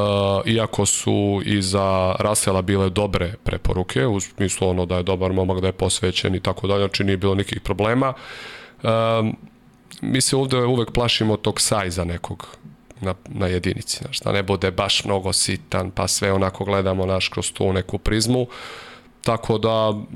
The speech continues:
ono, ranije smo se već odlučili za Trenta i, iskreno budem, nisam očekivao da može ovako da igra.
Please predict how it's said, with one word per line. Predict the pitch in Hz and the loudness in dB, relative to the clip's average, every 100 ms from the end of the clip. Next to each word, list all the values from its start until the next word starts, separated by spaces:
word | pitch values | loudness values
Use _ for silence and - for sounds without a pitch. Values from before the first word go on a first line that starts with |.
| - - | -8 0
ono, | 110 98 87 - - - | 2 2 0 -6 -16 -4
ranije | 113 120 113 104 | -2 2 2 2
smo | 101 | 0
se | - | 0
već | 92 92 - | 0 0 -2
odlučili | 92 95 - 92 | -2 -2 0 -2
za | 90 95 | 0 0
Trenta | 104 113 120 131 123 110 - - _ - | 2 2 2 2 0 -2 -8 -20 _ 0
i, | 120 | 0
iskreno | - 117 | 2 2
budem, | 117 117 | 4 4
nisam | 110 117 117 101 | 4 2 2 2
očekivao | 92 95 98 92 | 0 0 0 2
da | |
može | 90 90 87 | 2 0 -2
ovako | 90 - - | -4 -6 -14
da | - | -14
igra. | - | -20